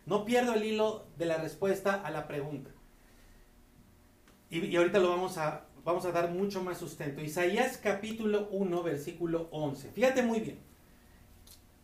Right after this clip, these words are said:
"¿Quién hará cesar el pacto? ¿Y por qué?". Ujú. Dicen que el anticristo, no. Mira lo que dice el versículo once. Dice,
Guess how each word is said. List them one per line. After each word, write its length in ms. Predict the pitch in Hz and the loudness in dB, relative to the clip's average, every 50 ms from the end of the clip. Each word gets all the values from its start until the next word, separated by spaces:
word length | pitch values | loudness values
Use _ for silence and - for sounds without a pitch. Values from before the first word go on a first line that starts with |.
| - - - - | -20 -20 -8 0
"¿Quién 260 | - 277 302 302 302 | 4 4 4 6 4
hará 260 | 277 247 226 226 220 | 4 4 4 4 2
cesar 400 | 226 214 190 - - 202 185 180 | 2 2 0 0 2 0 2 2
el 140 | 175 165 156 | 0 -2 -6
pacto? 380 | - 147 127 - - - - - - - - | -8 -10 -10 -10 -12 -16 -20 -20 -20 -12 -8
¿Y 100 | 175 - | -6 -4
por 240 | - 175 - - - | -2 -2 -2 -2 -4
qué?". 260 | - - - - - - - - - - - - - - - - - | -6 -10 -10 -12 -16 -20 -20 -20 -20 -20 -20 -20 -20 -20 -20 -14 -10
Ujú. 280 | 143 131 147 156 151 151 - - - - - - - - - - - - _ | -8 -6 -6 -6 -8 -10 -14 -16 -20 -20 -20 -20 -20 -20 -20 -20 -20 -14 _
Dicen 360 | - 185 202 202 202 202 196 196 | 0 2 4 6 6 6 4 4
que 80 | 185 | 2
el 80 | 165 165 | 0 -2
anticristo, 840 | 160 160 170 175 143 - 233 277 277 - - - 247 247 240 247 - | -2 -4 -6 -8 -4 -2 0 0 0 -2 -2 -2 -2 -2 -2 -4 -4
no. 280 | 139 139 147 139 147 - - - - - - - - - - - - - - - - - - - | -4 -2 -2 -2 -4 -6 -10 -18 -20 -20 -20 -20 -20 -20 -20 -20 -20 -20 -20 -20 -20 -20 -20 -10
Mira 240 | - 147 196 247 262 | -2 4 6 8 8
lo 120 | 254 240 - | 8 6 6
que 80 | 208 202 | 4 4
dice 440 | 202 202 - 190 190 196 190 156 | 4 2 2 0 0 0 0 -2
el 80 | 156 151 | -6 -6
versículo 460 | 160 156 143 180 175 - 160 139 120 113 | -6 -4 -4 -6 -6 -6 -6 -6 -6 -6
once. 180 | 113 - - 123 | -8 -12 -10 -6
Dice, 420 | 175 202 196 180 156 143 - - | -6 -4 -2 -2 -4 -4 -6 -10